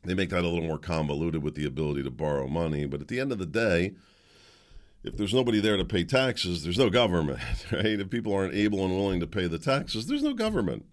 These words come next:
It's all government does is take money. Take money from one, occasionally mix it with some, some personnel or other bought resources, and they actually, you know, provide a, a service or, or some kind of a product, I guess.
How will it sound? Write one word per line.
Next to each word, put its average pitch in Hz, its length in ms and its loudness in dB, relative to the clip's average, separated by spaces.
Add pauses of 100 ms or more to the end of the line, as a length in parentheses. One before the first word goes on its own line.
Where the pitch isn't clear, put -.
It's - 80 -4
all 156 120 4
government 127 400 0
does 95 240 0
is 87 120 -6
take 90 260 0
money. 76 300 -2 (680)
Take 117 240 4
money 110 220 4
from 107 180 2
one, 90 440 2 (840)
occasionally 104 600 0
mix 95 300 2
it 98 100 -2
with 90 140 -2
some, 85 340 0 (920)
some 87 180 -4
personnel 95 520 2
or 90 140 4
other 90 200 4
bought 85 360 2
resources, 85 800 0 (1120)
and 85 100 -6
they 92 80 2
actually, 92 520 2 (500)
you 92 100 -2
know, 87 120 4
provide 90 420 6
a, 82 160 -2
a 80 60 0
service 82 600 0
or, 78 220 -2
or 76 80 -4
some 80 240 -2
kind 76 220 -2
of 71 60 -4
a 69 60 -6
product, 71 480 -6
I 58 60 -8
guess. - 380 -12